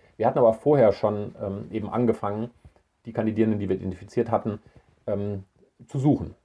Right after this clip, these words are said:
Also wir haben tatsächlich dann, ähm, gesucht. Wir haben nach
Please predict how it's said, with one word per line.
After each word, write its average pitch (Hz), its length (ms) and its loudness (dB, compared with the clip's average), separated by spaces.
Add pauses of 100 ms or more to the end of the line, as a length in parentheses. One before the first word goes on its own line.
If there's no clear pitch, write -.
Also 92 160 -6
wir 95 60 2
haben 101 80 2
tatsächlich 117 460 0
dann, 117 360 -2
ähm, 101 360 -2 (600)
gesucht. 107 600 -4
Wir 104 140 -6
haben 101 180 -6
nach 95 400 0